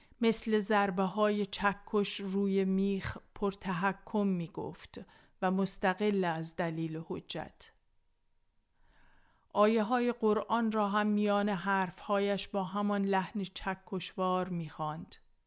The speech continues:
در جمله‌های کوتاه و ساده‌ای حرف می‌زد و مکث‌های طولانی می‌کرد. صدایش پیر بود اما جذبه خاصی داشت.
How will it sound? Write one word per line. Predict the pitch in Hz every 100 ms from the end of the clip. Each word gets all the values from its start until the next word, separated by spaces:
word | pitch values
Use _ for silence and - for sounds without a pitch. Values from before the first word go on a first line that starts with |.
| _ _ _ _ _ _ _ - - - - -
در | 185
جمله‌های | 185 202 196 196 185 202 202 202
کوتاه | - 202 - 202 202 202
و |
ساده‌ای | 196 208 196 185 214 202
حرف | 175 185 180 -
می‌زد | 196 190 185 175
و | 175 170 - - -
مکث‌های | 190 185 175 - - - 196 196 185
طولانی | - 196 185 185 190
می‌کرد. | 202 175 - 165 147 - - - _ _ _ _ _ _ _ _ _ _
صدایش | - 220 208 226 240 233 - -
پیر | 240 240 220
بود | 190 190 175 -
اما | 202 202 202
جذبه | 196 202 196 196 190 214 214
خاصی | - - 214 196 - 180
داشت. | 170 160 180 - - -